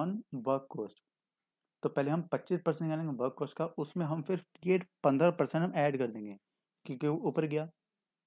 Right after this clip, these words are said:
ठीक है, तो देखिए हमारा जो base था that is कि यहाँ पर अगर हम work cost कितना है आपका,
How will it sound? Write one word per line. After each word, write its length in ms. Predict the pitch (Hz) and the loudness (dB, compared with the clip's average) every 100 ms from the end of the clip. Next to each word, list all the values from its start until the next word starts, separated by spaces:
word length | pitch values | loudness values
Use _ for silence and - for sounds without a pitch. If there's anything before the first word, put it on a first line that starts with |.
| _ _ _ _ _ _ _ | _ _ _ _ _ _ _
ठीक 120 | - 135 | -6 -6
है, 80 | 165 _ _ - | -8 _ _ -2
तो 100 | 139 | 2
देखिए 180 | 143 143 | 4 4
हमारा 180 | 151 | 2
जो 80 | 156 135 | 2 4
base 220 | 139 156 156 | 4 2 0
था 60 | 147 | 0
that 200 | 127 160 | 0 0
is 140 | 151 160 175 175 _ _ _ _ _ - _ _ _ _ _ _ _ _ _ _ _ _ _ _ _ _ _ _ _ _ _ _ _ _ _ _ _ _ _ _ _ _ _ _ _ | 0 0 -2 -4 _ _ _ _ _ -20 _ _ _ _ _ _ _ _ _ _ _ _ _ _ _ _ _ _ _ _ _ _ _ _ _ _ _ _ _ _ _ _ _ _ _
कि 80 | - | 0
यहाँ 140 | 143 135 | 2 2
पर 220 | 156 180 _ _ _ _ _ _ _ _ _ _ _ _ _ _ _ _ | 0 -6 _ _ _ _ _ _ _ _ _ _ _ _ _ _ _ _
अगर 220 | 139 131 135 | -2 0 2
हम 200 | 156 131 | 0 2
work 160 | 139 147 156 | 2 2 2
cost 220 | 151 147 | -2 -2
कितना 220 | 143 143 | -4 0
है 60 | 139 | 0
आपका, 240 | 135 156 | 0 -2